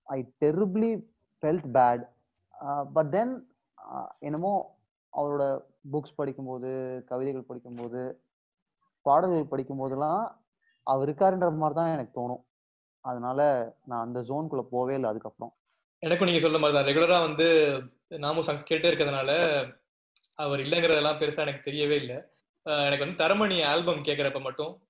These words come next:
Speaker 2: அதுல ராம் பேசுறது ஒரு, ஒரு ஆடியோ கிளிப் வரும். ஒரு ஜூக் பாக்ஸ்ல வந்து இந்த ஆடியோ கிளிப் வரும்.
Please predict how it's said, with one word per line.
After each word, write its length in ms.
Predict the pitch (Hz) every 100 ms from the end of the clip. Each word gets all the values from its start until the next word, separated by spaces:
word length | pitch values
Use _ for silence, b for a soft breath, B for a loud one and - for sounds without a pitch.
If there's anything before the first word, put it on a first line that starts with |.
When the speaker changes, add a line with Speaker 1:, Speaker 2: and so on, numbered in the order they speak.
| _ -
Speaker 2:
அதுல 280 | 143 135
ராம் 540 | 131 143 165 156 139 127
பேசுறது 440 | 151 165 151 131 127
ஒரு, 400 | 127 123 123 127
ஒரு 180 | 131 127
ஆடியோ 320 | 127 139 143
கிளிப் 200 | 143 127
வரும். 180 | 127 -
ஒரு 140 | 139 135
ஜூக் 360 | 131 170 175
பாக்ஸ்ல 220 | 165 -
வந்து 160 | 131 139
இந்த 120 | 139
ஆடியோ 200 | 131 147
கிளிப் 180 | 139 120
வரும். 220 | 127 135